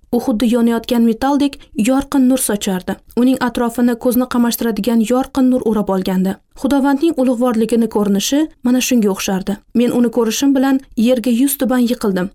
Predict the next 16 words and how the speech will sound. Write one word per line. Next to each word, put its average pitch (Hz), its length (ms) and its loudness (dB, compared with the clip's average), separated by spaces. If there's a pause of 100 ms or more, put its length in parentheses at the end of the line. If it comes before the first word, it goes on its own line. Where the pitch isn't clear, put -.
(120)
va 226 180 0
uning 285 260 2
ovozini 233 500 0
eshitdim. 196 440 -4 (280)
U 247 100 2
menga 262 260 2
shunday 254 380 0
dedi: 180 200 -2 (220)
"Ey 233 240 2
inson 247 400 0
o'g'li, 202 380 0
tur 254 160 0 (340)
va 262 160 2
men 302 160 4
senga 247 300 0
gapiraman." 208 560 -2